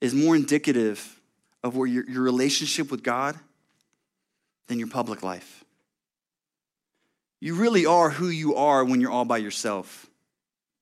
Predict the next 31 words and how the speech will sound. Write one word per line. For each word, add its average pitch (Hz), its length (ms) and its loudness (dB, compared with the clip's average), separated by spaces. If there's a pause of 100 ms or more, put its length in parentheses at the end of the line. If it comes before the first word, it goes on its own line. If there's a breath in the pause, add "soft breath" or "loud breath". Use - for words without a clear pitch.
(1800)
And 147 100 0
it's, 143 180 0 (360)
it's 170 180 2
one 214 280 4
thing 214 240 2
to, 175 260 8
to 151 100 -4
step 180 400 2
out 175 300 6
and 160 100 2
to, 147 280 6
to, 143 140 -8 (680)
to - 80 -16
put 180 200 0
on 156 280 6
the, 139 80 4
the 143 260 0
big 180 260 4
smile 170 800 6 (260 loud breath)
and 151 160 4
the, 143 120 6
the, 135 180 4
the 135 140 -2
face 175 400 4
at 147 80 -2
church 175 600 0 (400 soft breath)
or 147 120 4
the 143 80 2
face 180 340 4
in 175 120 0
public. 180 540 2